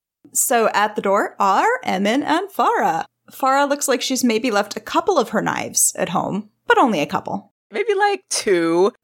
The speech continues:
Speaker 1: You know, I left the really long ones home. Just kept the throwing ones.
Speaker 2: Thank you for your consideration.
Speaker 1: They come in, and they're friendly with Tanya anyway, so it's not like they needed to know where to go or anything.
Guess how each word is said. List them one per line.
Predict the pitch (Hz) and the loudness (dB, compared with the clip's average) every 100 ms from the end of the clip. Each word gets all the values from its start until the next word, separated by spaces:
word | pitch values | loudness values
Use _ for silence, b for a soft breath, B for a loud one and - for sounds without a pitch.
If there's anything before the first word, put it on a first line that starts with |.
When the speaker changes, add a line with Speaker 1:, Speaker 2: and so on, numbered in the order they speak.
| _ _ - | _ _ -6
Speaker 1:
You | 370 | 0
know, | 240 285 | 2 2
I | 339 320 | 0 -2
left | 339 339 | -4 -4
the | 285 | -4
really | 311 254 | 0 0
long | 196 208 247 | 0 -2 -2
ones | 180 175 | -2 -4
home. | - 147 165 226 _ _ | -4 -4 -4 -8 _ _
Just | - | -6
kept | - 302 | -4 -2
the | 302 | -2
throwing | 349 359 180 | 2 2 2
ones. | 147 156 - - _ - | -2 -4 -6 -12 _ -4
Speaker 2:
Thank | 240 185 | -4 -2
you | 190 | -2
for | 220 | 2
your | 214 | 2
consideration. | 247 226 240 240 262 294 - - _ _ | 2 0 0 0 -2 -4 -8 -10 _ _
Speaker 1:
They | - 180 180 190 202 - | -2 0 2 0 -4 -6
come | - 208 247 | -2 -2 0
in, | 185 214 359 | 0 -2 -2
and | - 185 180 180 - _ - | -2 -2 -2 -6 -12 _ -4
they're | 240 | -2
friendly | - 196 190 165 165 - | 2 0 0 -4 -6 -4
with | 180 175 - | -2 -2 0
Tanya | 196 180 156 | 0 0 -2
anyway, | - 190 151 147 196 - | -2 -2 -2 -4 -4 -10
so | - - - - 180 | -8 -6 -4 -6 -8
it's | - - | -4 0
not | 180 143 | 2 4
like | 170 165 | 2 2
they | |
needed | 156 147 139 | 0 0 -2
to | 185 | -2
know | 165 139 | 0 0
where | - | -2
to | 120 | -4
go | 131 139 | 2 2
or | 120 110 | 4 0
anything. | 107 - 110 170 | -2 -4 -4 -4